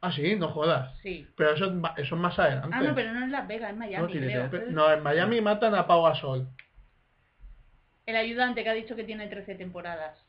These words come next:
Speaker 1: Vale. Pu-, puedes hablar.
Speaker 2: <laughs>
Speaker 1: Bueno, es en Miami matan a Pau Gasol.
Speaker 2: En Ja-, el Justin Bieber también sale.
Speaker 1: Pero es que me da pena, si te estoy diciendo, la primera temporada.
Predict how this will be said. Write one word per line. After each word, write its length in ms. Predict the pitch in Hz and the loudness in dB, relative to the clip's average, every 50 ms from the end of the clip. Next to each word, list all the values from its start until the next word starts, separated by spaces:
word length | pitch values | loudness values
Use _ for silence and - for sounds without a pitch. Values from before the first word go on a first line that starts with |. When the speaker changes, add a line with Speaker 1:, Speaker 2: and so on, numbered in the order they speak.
| _ _ _ | _ _ _
Speaker 1:
Vale. 380 | - 147 139 135 127 123 113 - - _ _ _ _ _ _ _ _ _ _ _ _ _ _ - - _ _ _ _ _ - - - - | -4 0 0 0 0 -2 -4 -6 -14 _ _ _ _ _ _ _ _ _ _ _ _ _ _ -20 -20 _ _ _ _ _ -20 -20 -8 6
Pu-, 280 | - 196 220 - - - | 8 8 8 8 4 6
puedes 360 | - 240 311 370 349 311 - | 8 8 10 10 8 6 8
hablar. 680 | 233 202 190 180 190 208 208 208 180 143 135 - - - | 8 8 8 10 10 10 10 10 10 8 6 6 4 6
Speaker 2:
<laughs> 340 | - 359 370 - 370 - - 320 - - - 539 - - 622 622 - - 622 - - - - - - - - _ | 6 4 4 4 2 0 0 -2 -4 -2 -4 -8 -4 -4 -6 -6 -6 -10 -12 -10 -12 -18 -18 -16 -20 -20 -8 _
Speaker 1:
Bueno, 420 | 180 185 180 156 143 135 131 131 - _ _ _ - - _ _ _ _ _ _ | 4 6 6 6 4 0 -8 -10 -14 _ _ _ -20 -20 _ _ _ _ _ _
es 180 | - 180 190 - | -2 0 4 4
en 240 | 226 220 208 202 190 | 6 6 6 4 2
Miami 440 | 185 180 180 196 214 220 220 220 196 | 2 2 4 4 4 4 2 2 2
matan 380 | 175 175 170 165 190 175 175 | 2 0 0 0 0 0 0
a 200 | 160 151 143 135 | 2 2 0 2
Pau 200 | 131 156 143 139 | 2 0 2 2
Gasol. 380 | 139 131 - 147 139 127 123 - - _ _ _ _ _ _ _ _ _ _ _ | 0 -2 -4 -4 -6 -6 -6 -8 -10 _ _ _ _ _ _ _ _ _ _ _
Speaker 2:
En 340 | - 220 220 220 220 226 208 | -6 -4 -4 -2 -4 -2 -2
Ja-, 100 | 240 - | -2 0
el 260 | - 240 233 226 233 226 | 2 2 2 2 2 4
Justin 320 | 247 254 254 - 285 269 | 4 4 4 2 -2 -2
Bieber 240 | 254 262 254 277 269 | -2 -2 -2 -4 -4
también 300 | 269 247 233 226 233 - | -4 -6 -6 -6 -8 -10
sale. 300 | 214 202 214 196 185 - | -10 -12 -12 -12 -14 -6
Speaker 1:
Pero 100 | - 170 | -4 -4
es 60 | 160 | -2
que 100 | - 240 | 2 2
me 120 | 233 240 196 | 2 2 2
da 200 | 156 143 131 131 | 0 -2 -2 -2
pena, 220 | - 175 214 196 - | 2 4 4 4 4
si 80 | - 170 | 2 -2
te 180 | 139 175 180 190 | 0 0 0 0
estoy 240 | - - 233 247 262 | 0 0 2 2 2
diciendo, 380 | 240 - 262 285 330 277 185 | 0 0 0 0 2 2 2
la 180 | 165 156 160 156 | 4 2 2 2
primera 400 | 160 165 156 160 185 220 262 262 | 2 0 0 2 2 0 0 0
temporada. 1120 | - 240 220 202 196 - - - 175 165 160 165 190 202 208 196 175 151 156 185 254 - - | 2 4 4 4 4 2 0 0 2 2 4 4 6 4 4 4 4 0 0 -2 -4 -6 -12